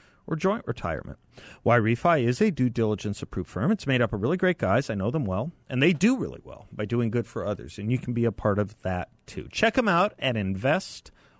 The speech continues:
Y refi dot com. That's the word invest, the letter Y, R E F Y dot com. Or give 'em a call at eight five five, three one six, three zero eight seven. That's eight five five, three one six,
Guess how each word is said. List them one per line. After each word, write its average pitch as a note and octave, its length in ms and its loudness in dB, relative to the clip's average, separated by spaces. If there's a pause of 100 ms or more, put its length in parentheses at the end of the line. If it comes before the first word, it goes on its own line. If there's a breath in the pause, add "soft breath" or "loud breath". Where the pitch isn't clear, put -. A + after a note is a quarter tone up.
(100)
Y C3 400 2
refi G#2+ 580 -4
dot D2+ 240 -6
com. C#3+ 320 -2
That's F2+ 280 -6
the G2+ 100 -4
word F#2 240 0
invest, - 640 -6
the - 100 -8
letter D#2+ 260 -4
Y, A2+ 480 2
R G2+ 160 4
E F2+ 120 -2
F - 180 -10
Y F2 160 -2
dot D#2 240 -8
com. C3+ 300 -6 (500 loud breath)
Or G3+ 80 2
give G3 160 0
'em D3 100 2
a C3 60 0
call D#3 300 0
at F#3 80 0
eight G#2+ 180 -2
five E2+ 300 -4
five, D3 480 2
three - 320 2
one A2 240 2
six, - 420 -8
three A2 320 0
zero F#2+ 400 -2
eight F2 140 -6
seven. F3+ 280 -2
That's C#3 200 -2
eight G#3 180 2
five B2 300 2
five, E3 340 0
three G#3+ 220 -2
one C3+ 240 -2
six, - 460 -6